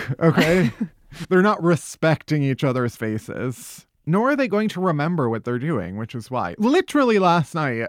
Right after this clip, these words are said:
Speaker 1: I was at a bar, and it was A, a gay bar, B,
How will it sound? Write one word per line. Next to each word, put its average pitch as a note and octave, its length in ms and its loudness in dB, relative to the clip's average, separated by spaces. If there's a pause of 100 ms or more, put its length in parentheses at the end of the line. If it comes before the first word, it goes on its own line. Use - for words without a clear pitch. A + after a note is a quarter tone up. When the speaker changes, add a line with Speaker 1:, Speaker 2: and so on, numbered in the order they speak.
Speaker 1:
I C#3 160 0
was C#3 200 -4
at C3+ 200 -2
a C3+ 40 -2
bar, G#2+ 560 -2
and B2+ 440 -6 (400)
it G3+ 40 2
was A3+ 240 -2 (160)
A, E4 380 4
a G#3 120 2
gay E3 260 2
bar, A#2+ 480 -2 (240)
B, A#3+ 460 2